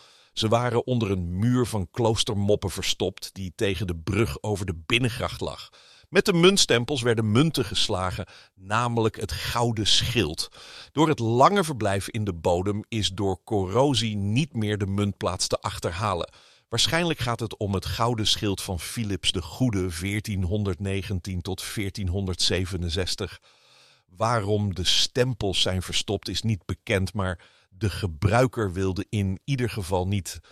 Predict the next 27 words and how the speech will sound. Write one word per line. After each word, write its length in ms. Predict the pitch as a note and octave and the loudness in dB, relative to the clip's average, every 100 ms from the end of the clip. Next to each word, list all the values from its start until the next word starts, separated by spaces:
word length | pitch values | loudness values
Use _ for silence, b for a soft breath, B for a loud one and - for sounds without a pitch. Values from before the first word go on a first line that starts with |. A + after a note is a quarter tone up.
| b b b | b b b
dat 200 | F#2 G2 | -4 -2
ze 120 | G#2+ | -2
bij 220 | F#2 F#2 | 0 -2
hem 140 | F2+ F#2+ | -2 -2
werden 280 | F#2+ F2 | -2 -4
aangetroffen. 720 | - A#2 G2+ F2 F#2 F2+ - - _ _ _ _ _ _ | -2 -2 -2 -4 -4 -4 -6 -10 _ _ _ _ _ _
De 120 | - | -8
Adinga's 680 | - G2 A2 A#2+ G2+ F#2+ F#2+ | -2 2 2 4 2 2 0
die 140 | - F#2 | -4 -4
de 100 | F#2 | 0
borg 300 | G#2+ A#2+ A2 | 4 4 2
bewoonden 580 | G2 F#2 F#2 F#2+ G2+ - | 0 2 2 2 -2 -2
hadden 260 | G#2+ G#2+ | -4 -4
geen 400 | - - A#2 C#3 | -2 -2 0 2
recht 320 | A2+ A2+ A2+ | 2 0 -2
om 160 | - A2+ | 0 2
munt 240 | A2 A2+ | 4 4
te 80 | G#2 | 2
slaan. 420 | F#2+ G#2+ E2+ D#2+ E2 B B B B | 2 2 2 -2 -10 B B B B
In 160 | - A2 | -2 0
veel 340 | D2+ A#2+ D#3+ | 2 4 4
landen 400 | C#3 A2+ A#2+ A2+ | 6 4 4 2
stond 320 | - - G#2+ | 2 2 -2
de 180 | G2+ E2+ | -2 -4
doodstraf 600 | D#2 G2+ A#2 - G2 F#2 | 0 2 4 2 2 -4
op 160 | - - | -4 -6
valsmunterij, 1000 | - G#2 G2 A#2 A#2 G#2+ G#2 G2+ F#2 | 0 2 2 4 4 2 0 0 -2